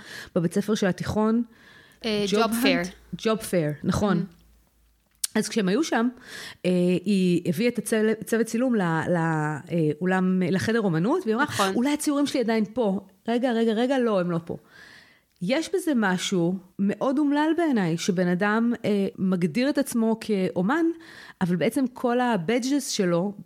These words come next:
Speaker 1: הם, אה, משהו מ-, מהתיכון.
Speaker 2: ממש, כן,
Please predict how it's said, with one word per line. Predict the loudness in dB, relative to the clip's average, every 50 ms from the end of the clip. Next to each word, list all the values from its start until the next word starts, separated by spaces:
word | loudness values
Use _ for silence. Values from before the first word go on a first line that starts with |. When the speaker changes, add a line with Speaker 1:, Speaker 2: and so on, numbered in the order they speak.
| _ _ _ -2
Speaker 1:
הם, | 0 0 2 2 2
אה, | 2 2 2 2 2 2 2 0 -2 -2
משהו | -2 -2 0 0 0 0 0
מ-, | 0 0 0 0 0 0 0 0
מהתיכון. | -2 -2 -2 -4 -4 -2 0 0 -2 -2 -6 -12 -20 _ _ _ -6 -2
Speaker 2:
ממש, | -2 0 0 0 0 0 -2 -2
כן, | 0 0 0 0